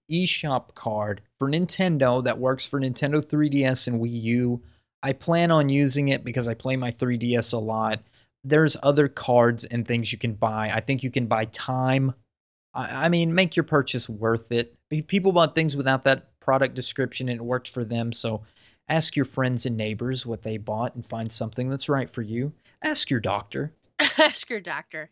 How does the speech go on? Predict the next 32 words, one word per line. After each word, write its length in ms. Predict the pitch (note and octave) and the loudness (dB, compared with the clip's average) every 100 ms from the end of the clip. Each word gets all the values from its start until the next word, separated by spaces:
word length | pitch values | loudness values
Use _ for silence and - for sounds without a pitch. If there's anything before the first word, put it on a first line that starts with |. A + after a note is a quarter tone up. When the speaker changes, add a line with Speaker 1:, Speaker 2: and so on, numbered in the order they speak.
| _ | _
Speaker 2:
yeah. 140 | D#3+ | -8
Speaker 1:
But 100 | D3+ | 4
don't 120 | E3 | 4
be 120 | C#3 | 6
a 60 | B2 - | 2 6
Speaker 2:
I 180 | E4 F4 | 4 4
Speaker 1:
douche. 260 | - - - _ _ _ _ - | 0 -6 -10 _ _ _ _ -6
Speaker 2:
well, 260 | D4+ D4 D4+ | 0 2 2
and 100 | E4 | 2
I, 200 | F4 F#4+ - | 2 2 0
I 180 | A3+ | -2
bought 240 | C#4+ D#4 D4 | 2 2 2
a 60 | |
game 680 | G#3+ G3 G#3+ B3+ D4 D#4 D#4+ E4+ - - | -2 -8 -8 -8 -8 -8 -8 -10 -16 -8
on 160 | C4 B3+ | -8 -4
one 200 | B3 B3 | -2 -2
account, 640 | B3 C4 A#3+ A#3 A#3+ - | -2 -2 0 -2 -4 -8
and 160 | - G3+ | -6 -2
I 200 | G3 G3+ | 0 -2
bought 800 | G3 G3 F#3+ F#3+ G3 G2 - - - - - - _ | -2 0 2 2 0 -2 -6 -14 -16 -20 -20 -20 _
a 300 | - F#3 F3+ | -2 -2 -2
time 320 | - G3 G3+ A#3+ | -4 -2 -2 -2
card 320 | C4+ B3+ B3+ | -2 0 0
on 160 | C4 | -2
another. 680 | B3+ G3+ G3+ C4 C4+ C4 C4 A#3+ | -2 0 0 0 -2 -2 -4 -6
Ulf, 380 | G#3+ A#3+ - - _ - - | -4 -4 -8 -20 _ -18 -16
I 60 | |
think, 200 | G#3 A#3 | -12 -10
bought 180 | A3+ A3+ | -6 -4
a 60 | A#3 | -6
time 360 | - G#3+ A3 | -6 -2 -2
card. 420 | A#3+ - A#3+ A#3+ | -2 2 2 2